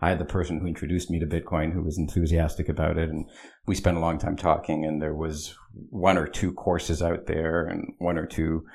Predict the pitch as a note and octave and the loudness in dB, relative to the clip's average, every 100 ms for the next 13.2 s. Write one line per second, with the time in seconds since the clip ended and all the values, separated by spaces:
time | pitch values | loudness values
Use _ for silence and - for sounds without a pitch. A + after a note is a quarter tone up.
0 | - - _ E2 D#2 E2 - F2 - E2 | -20 -20 _ 2 4 4 4 2 4 4
1 | E2 E2 - - - F2 D#2+ F2+ E2 E2 | 6 6 4 -10 -4 -2 2 4 4 2
2 | F2+ E2 D#2+ F2+ F2 G2 G#2 G2+ G2 G2 | 0 2 2 0 2 4 4 2 0 2
3 | F#2+ F2+ F2+ C#3+ G2+ F#2 F#2+ G#2+ G2+ F2+ | 2 2 4 4 4 0 -2 -4 -2 0
4 | G2 G#2+ G2 G2 G2 - _ G2 F#2+ F#2 | 0 2 2 0 -4 -12 _ 0 0 0
5 | G2 F2 F2 F2+ - F2 E2+ E2 D#2+ - | 2 2 2 0 0 -2 0 -2 -4 -10
6 | _ _ _ _ - - A2 G2+ G2 F#2+ | _ _ _ _ -4 4 6 6 4 2
7 | G2 F2+ F2 - E2+ - F#2 - - F#2+ | 2 2 0 -2 -2 2 0 0 2 2
8 | - - - - - - - - - F2 | 2 -2 -4 -4 -6 -2 -2 -4 -6 -6
9 | E2 - F2 - D2 - - - - - | -4 -2 -4 -2 -6 -8 -20 -18 -4 0
10 | F#2 D#2+ F2+ E2 D#2 D2+ - D#2 D2+ D2+ | 0 -2 -4 -4 -4 -6 -4 -4 -2 -2
11 | D#2 - - - _ _ - - - G2+ | -4 -6 -14 -20 _ _ -20 -14 -2 0
12 | F#2 E2 D#2+ D2+ E2+ E2+ - E2 G2 E2+ | 2 0 0 2 2 0 2 2 4 2
13 | D#2+ | -2